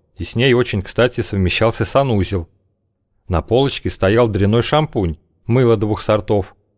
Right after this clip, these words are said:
плохое и очень плохое. Безопасное бритво, помазок в эмалированной кружке и лосьон после бритья. Висели три полотенца,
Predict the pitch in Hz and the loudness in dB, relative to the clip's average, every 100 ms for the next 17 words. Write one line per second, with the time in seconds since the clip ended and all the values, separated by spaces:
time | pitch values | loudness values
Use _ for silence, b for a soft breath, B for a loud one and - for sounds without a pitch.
0 | - 95 92 139 147 104 - 123 143 104 | -2 -2 0 2 2 2 2 2 4 2
1 | 92 85 110 120 110 82 71 _ _ _ | -2 -2 -2 0 -2 -2 -4 _ _ _
2 | _ _ _ - 87 92 87 127 - 101 | _ _ _ -6 -2 0 2 0 0 -4
3 | 80 107 143 135 127 123 _ _ 123 107 | -2 -2 0 0 -2 -4 _ _ 0 2
4 | 92 120 - 120 123 123 123 123 117 120 | 2 2 2 0 2 2 4 2 2 0
5 | 120 120 117 - 117 110 _ _ 98 92 | 0 2 0 0 -4 -4 _ _ 0 0
6 | 90 117 127 117 107 - 107 110 117 - | 0 0 -2 0 -2 0 0 0 0 -2
7 | 90 - _ _ _ _ _ _ _ _ | -4 -4 _ _ _ _ _ _ _ _
8 | _ _ 90 85 - 147 147 127 143 139 | _ _ -6 -2 0 0 0 -2 -2 0
9 | 156 - 113 85 - 85 | 0 0 0 -2 -4 -8